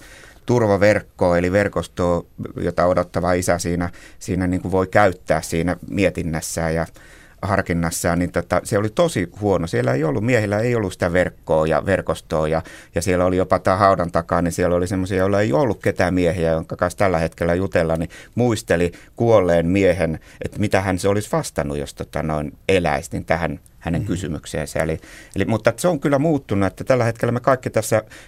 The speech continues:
Speaker 1: jotka istutaan, niin ollaan kuusikymmentäluvulla syntyneitä ja mietitään, pohditaan, mutta tuolla on nuoria isiä, jotka on kahtakymppiä ja muuta, ja,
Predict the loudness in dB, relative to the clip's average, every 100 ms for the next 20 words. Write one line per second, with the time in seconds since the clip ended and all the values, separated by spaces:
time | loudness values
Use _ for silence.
0 | -8 -2 0 0 -2 -4 0 0 2 2
1 | 2 0 0 -4 -4 -4 0 0 0 -4
2 | -2 -4 -2 0 0 2 2 2 -2 -12
3 | -8 2 2 2 0 0 4 2 2 2
4 | 2 2 -2 -2 2 2 2 2 2 2
5 | 0 0 0 0 -2 0 0 0 -4 -2
6 | -2 -2 0 2 2 0 -2 0 2 2